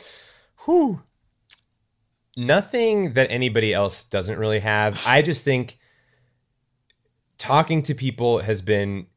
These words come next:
good for me. Listening to people has been good for me. Um, focusing on what you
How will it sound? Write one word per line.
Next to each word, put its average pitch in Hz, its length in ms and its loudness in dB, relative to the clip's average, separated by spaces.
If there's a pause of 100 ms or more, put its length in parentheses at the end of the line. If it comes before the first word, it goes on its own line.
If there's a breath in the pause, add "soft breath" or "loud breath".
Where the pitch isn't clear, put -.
good 98 220 -2
for 98 160 -6
me. 90 260 -2
Listening 95 340 -4
to 87 80 -14
people 90 280 -8
has 87 140 -8
been 87 200 -8
good 87 180 -8
for 92 140 -10
me. 87 420 -6 (500)
Um, 92 480 -2 (240)
focusing 127 460 0
on 107 120 0
what 101 120 -2
you 95 220 -6